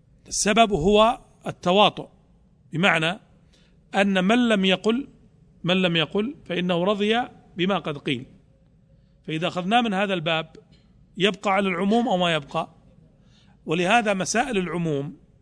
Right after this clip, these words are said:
مسائل العموم هي مسائل عقلية في كثير منها، بمعنى أنه تحديد أنه هذا عام أريد به الخصوص أو أنه عام مطلق، هذه ترجع إلى قضية الدلالة العقلية.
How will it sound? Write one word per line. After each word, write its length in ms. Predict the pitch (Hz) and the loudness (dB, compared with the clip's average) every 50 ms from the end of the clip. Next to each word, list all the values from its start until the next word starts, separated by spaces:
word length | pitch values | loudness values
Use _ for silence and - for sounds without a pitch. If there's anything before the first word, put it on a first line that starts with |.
| _ _ - | _ _ -12
مسائل 380 | 147 131 - 180 214 208 175 | -10 -4 -2 0 0 0 0
العموم 520 | 160 160 147 147 156 151 147 143 143 156 - - _ _ _ | -2 -4 -6 -6 -6 -6 -6 -6 -8 -10 -12 -18 _ _ _
هي 160 | - 170 185 185 | -4 0 0 0
مسائل 480 | 180 160 - 208 214 214 196 180 190 | 0 -2 -2 -2 -2 -2 -2 -2 -4
عقلية 440 | - 156 - - 175 170 147 131 123 | -4 -6 -4 -4 -4 -4 -4 -4 -6
في 320 | 117 - - - - 151 | -10 -14 -20 -18 -16 -14
كثير 340 | - - 156 151 165 170 175 | -10 -8 -6 -4 -4 -4 -4
منها، 300 | 156 143 127 117 110 - - - - _ _ _ _ _ _ _ _ _ - | -4 -6 -8 -10 -12 -18 -20 -20 -20 _ _ _ _ _ _ _ _ _ -8
بمعنى 380 | 151 165 175 160 143 147 160 - _ _ - _ - - - - | -6 -4 -2 -2 -4 -6 -8 -12 _ _ -20 _ -20 -20 -16 -12
أنه 80 | 160 143 | -10 -10
تحديد 540 | 131 170 123 151 151 196 226 220 160 151 - | -10 -10 -8 -4 0 2 2 2 2 -2 -6
أنه 360 | - - 170 165 160 135 143 | -10 -8 -6 -4 -2 -2 0
هذا 180 | 190 202 165 156 | 0 0 0 0
عام 360 | 143 156 175 165 131 - - _ _ _ _ _ _ _ _ _ _ _ _ _ - - | 2 2 2 2 0 -2 -8 _ _ _ _ _ _ _ _ _ _ _ _ _ -10 -4
أريد 260 | 156 160 190 202 180 | -2 0 0 2 0
به 160 | 180 165 170 | 0 0 0
الخصوص 680 | 160 143 - 160 147 - - 160 143 139 - - - - - - _ - | -2 -4 -4 -6 -8 -6 -4 -4 -4 -4 -6 -8 -8 -10 -14 -14 _ -4
أو 140 | 160 160 160 | -4 -2 -2
أنه 180 | 156 143 139 | -4 -4 -4
عام 300 | 131 139 160 160 147 143 | -4 -2 -2 -2 -2 -4
مطلق، 340 | 143 143 - - 175 196 220 - _ _ _ _ _ _ _ _ | -6 -8 -6 -6 -4 -4 -6 -6 _ _ _ _ _ _ _ _
هذه 400 | - - 165 214 220 196 190 185 | -8 -2 0 0 2 2 2 0
ترجع 440 | 180 185 - 196 190 196 170 180 180 | 0 0 0 -2 -2 -2 -2 -4 -4
إلى 160 | 170 175 165 | -4 -2 -4
قضية 380 | 160 - 160 160 160 190 190 165 165 | -4 -4 -4 -2 0 2 0 0 0
الدلالة 460 | 156 143 160 160 170 180 185 202 196 - - _ _ _ _ _ _ _ _ _ - | -4 -6 -4 -2 -2 0 -2 -2 -4 -8 -14 _ _ _ _ _ _ _ _ _ -10
العقلية. 600 | - - 160 208 277 - 165 156 123 123 110 - | -6 -4 -2 -2 -2 -2 -4 -4 -4 -6 -10 -14